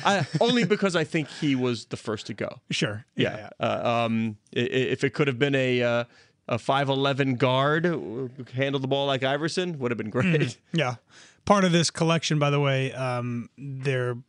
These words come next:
Speaker 2: the Steph's basketball shoes have been kind of repurposed, the design essentially
Speaker 1: Makes perfect
Speaker 2: in,
Speaker 1: sense.
Speaker 2: into golf shoes.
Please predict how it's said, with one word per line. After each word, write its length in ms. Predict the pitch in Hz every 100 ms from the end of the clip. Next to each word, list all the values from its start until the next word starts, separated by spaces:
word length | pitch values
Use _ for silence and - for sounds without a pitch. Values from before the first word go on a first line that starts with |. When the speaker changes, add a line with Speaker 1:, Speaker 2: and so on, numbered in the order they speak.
| -
Speaker 2:
the 100 | 160
Steph's 380 | - 180 143 -
basketball 460 | 170 147 147 135
shoes 320 | 120 147 131
have 120 | 127 120
been 180 | 120
kind 180 | 120 127
of 80 | 120
repurposed, 680 | 123 131 - 151 139 127 -
the 80 | 135
design 500 | 123 120 120 120 117
essentially 580 | 113 135 123 127 117 113
Speaker 1:
Makes 180 | 110 -
perfect 280 | 127 123 147
Speaker 2:
in, 40 | 156
Speaker 1:
sense. 80 | -
Speaker 2:
into 260 | 147 143
golf 280 | 135 127 131
shoes. 440 | - 131 123 117